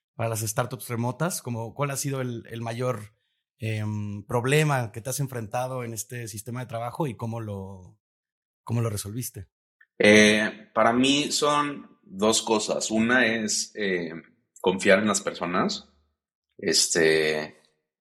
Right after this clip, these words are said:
Speaker 2: no importa que, o sea, no tienen que estar en la computadora de nueve de la mañana a seis de la tarde, ¿sabes? Mientras hagan lo que tienen que hacer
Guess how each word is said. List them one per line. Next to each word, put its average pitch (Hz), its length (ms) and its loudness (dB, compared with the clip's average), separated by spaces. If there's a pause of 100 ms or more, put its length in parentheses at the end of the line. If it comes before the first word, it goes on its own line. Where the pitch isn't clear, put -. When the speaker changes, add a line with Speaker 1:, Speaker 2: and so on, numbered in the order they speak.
(640)
Speaker 2:
no 98 400 8
importa 92 1200 2 (680)
que, 82 840 -2 (540)
o - 80 -8
sea, - 120 0
no 98 80 4
tienen 107 220 2
que 98 60 -6
estar 90 560 2
en 87 100 -6
la 87 100 -2
computadora 85 640 4
de 85 120 4
nueve 85 220 0
de 80 40 0
la 78 120 -2
mañana 80 360 -8
a - 20 -8
seis 78 220 -4
de 78 80 -6
la - 140 -8
tarde, - 300 -6
¿sabes? - 360 -20 (640)
Mientras 87 460 6
hagan 101 240 6
lo 92 100 0
que - 80 -8
tienen 90 320 -4
que - 80 -4
hacer 82 420 -4